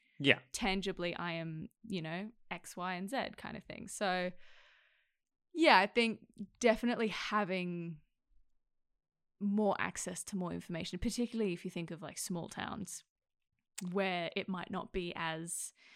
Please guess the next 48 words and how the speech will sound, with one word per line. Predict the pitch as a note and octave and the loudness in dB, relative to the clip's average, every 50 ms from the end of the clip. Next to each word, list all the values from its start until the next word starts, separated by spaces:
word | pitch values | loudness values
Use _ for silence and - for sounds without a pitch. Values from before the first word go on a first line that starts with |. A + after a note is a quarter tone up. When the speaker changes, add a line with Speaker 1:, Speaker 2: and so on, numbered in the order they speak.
| - - - _ - | -20 -20 -20 _ -2
Speaker 2:
widely | G3 F3+ E3+ E3+ - F#3+ G3 | 0 0 0 0 -2 -4 0
talked | - D4+ - - - D4 | 4 4 4 4 4 6
about | C4+ C4+ C4 C4 C4 C4 C4 A#3+ | 10 10 12 12 12 12 10 8
or, | G#3 F#3 | 6 6
you | F#3 F#3 F3+ | 4 2 2
know, | F3 E3+ E3+ | 0 0 0
might | E3 E3 E3 - - | 0 -2 -2 -2 -2
still | - - F#3+ F3+ F#3 | -2 -2 0 -2 -2
have | F#3+ F3 E3 E3+ | -2 -4 -4 -4
some | - - F3+ F3 | -4 -4 -4 -2
more, | F3 E3+ E3+ E3 E3 D#3+ E3 E3+ E3 - - - - - - - - | -2 -2 -4 -4 -4 -4 -4 -4 -6 -6 -10 -14 -14 -14 -12 -10 -10
in | - F3+ F3 | -8 -8 -6
inverted | E3+ E3+ E3 F3 E3 E3 E3+ E3+ | -8 -8 -8 -8 -8 -8 -8 -10
commas, | - - F#3+ F#3 E3+ E3+ E3 | -8 -6 -6 -4 -4 -6 -8
traditional | - - G#3+ A3 C4+ C4 - - A#3 A3+ A3 G#3+ G#3+ G3+ G3 F#3+ G3 | -6 -6 -4 -2 -2 -2 -2 0 2 2 4 4 4 4 2 0 -2
sort | G3 - - F#3 E3 | -2 -4 -4 -4 -2
of | E3+ E3+ D#3+ D#3+ - _ | -4 -4 -6 -10 -12 _
concepts | - - B3+ - A2 G#2+ G2+ G2 - - | -2 0 2 2 4 4 4 2 2 4
Speaker 1:
Oh, | B2 | 4
Speaker 2:
around | A2 | 6
Speaker 1:
yeah. | G2+ G2 G2+ G2+ - | 6 8 8 6 6
Speaker 2:
them. | - E3+ F3 - - - - - - - - - - _ _ _ _ _ - F3+ | 4 0 -4 -8 -10 -18 -20 -20 -20 -20 -20 -20 -20 _ _ _ _ _ -18 -2
Being | - A#3+ A3 A3 G#3+ | 2 4 4 6 6
able | G#3 G#3 G#3 G3+ G#3+ | 6 4 4 4 0
to | - A3 | 0 0
go | E3+ G3+ F3+ F3 | 0 2 2 2
on | F3 F3 | 2 0
the | F3 F3 | -2 -2
internet | E3 F3 - - F#3 - | -2 -2 -4 -4 -4 -6
and | - D#3+ | -4 -6
search | - - F3+ D#3+ D#3+ - | -4 -4 -2 -4 -4 -4
those | - E3+ E3 - | -4 -4 -6 -4
things | - F3+ F3 E3 - | -6 -6 -6 -6 -6
up | G3 - - | -8 -6 -6
themselves, | F3 E3 E3+ - - F#3+ E3+ E3 - - - - - - - | -8 -8 -6 -2 -2 0 0 0 -2 -6 -8 -12 -14 -12 -4
yeah, | G#3 G#3 F3+ - - | -2 -2 -2 -2 -2
can | - G3+ F#3 | -2 -2 -2
really | F3+ F3+ F3 F3+ | 0 0 0 -2
bring | E3+ - D#3+ E3 F3 | -2 -4 -4 -4 -2
them | - A2+ | 0 2
Speaker 1:
Yeah. | G#2 F#2+ - | 2 2 0
Speaker 2:
that | - - | -2 -2
comfort. | - E3 D#3 - - - - - - _ _ - - _ _ - - - - - | -4 -4 -4 -4 -6 -8 -8 -10 -10 _ _ -20 -20 _ _ -20 -20 -20 0 2
Speaker 1:
I | D#3 E3+ | 4 4
think | E3+ A#3+ B3 G#3+ | 4 4 6 6
that's | D#3+ A2 F2 D2+ - - - - | 6 6 6 4 -2 -4 -4 -4
kinda, | - - - A#2 A2 G#2+ | -4 -4 -2 0 0 0
like, | G#2 G2+ G2+ G2 - - | 0 0 0 -2 -4 -12